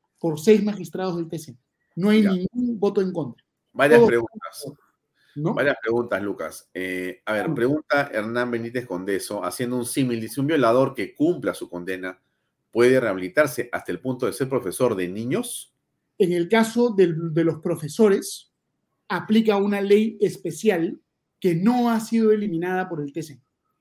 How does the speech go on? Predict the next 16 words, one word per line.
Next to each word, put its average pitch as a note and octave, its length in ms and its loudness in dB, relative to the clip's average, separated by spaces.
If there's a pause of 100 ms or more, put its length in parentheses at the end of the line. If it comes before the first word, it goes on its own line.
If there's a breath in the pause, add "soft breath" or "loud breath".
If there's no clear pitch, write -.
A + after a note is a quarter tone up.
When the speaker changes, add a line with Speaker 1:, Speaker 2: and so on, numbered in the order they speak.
(220)
Speaker 1:
Entonces, G3+ 400 2
solo C4 240 -2
en A3+ 100 0
el F3 100 -4
caso G#3+ 320 0
de A3 60 6
los G#3 160 -4
profesores, G#3+ 800 -4 (360)
ni F#3 180 2
el F3 120 2
violador, F3 640 2
ni F#3+ 120 -2
el D#3+ 120 -4
terrorista E3 640 -6
excarcelado, F3 760 -6
rehabilitado, F3+ 720 -4